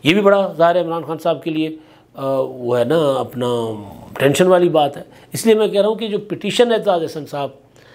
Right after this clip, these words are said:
ने दायर की है, ये इमरान खान साहब के लिए आखिरी उम्मीद है, क्योंकि खान साहब माइनस होने जा रहे हैं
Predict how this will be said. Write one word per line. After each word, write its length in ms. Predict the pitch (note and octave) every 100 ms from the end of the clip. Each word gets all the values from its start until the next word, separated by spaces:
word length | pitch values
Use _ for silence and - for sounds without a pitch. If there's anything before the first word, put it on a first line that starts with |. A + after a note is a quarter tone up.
| - - -
ने 120 | C#3
दायर 300 | B2+ C3+ C#3
की 320 | - E3+ E3+
है, 260 | C3+ F3 G2+
ये 200 | D#3+ G3
इमरान 320 | E3 D3 D3+
खान 220 | C#3 C#3+
साहब 280 | B2 C#3 A#2
के 80 | D3+
लिए 220 | E3 - C#3+
आखिरी 320 | C3+ - D#3
उम्मीद 380 | C3 A2+ G2+ D2+
है, 180 | - - - - - - - - - - - -
क्योंकि 180 | G#3 A#3+
खान 280 | - F3+
साहब 520 | G3+ A3+ A3+ G#3+ - -
माइनस 320 | E3 F3 E3
होने 180 | C#3 G#2+
जा 220 | G2+ -
रहे 160 | -
हैं 60 | -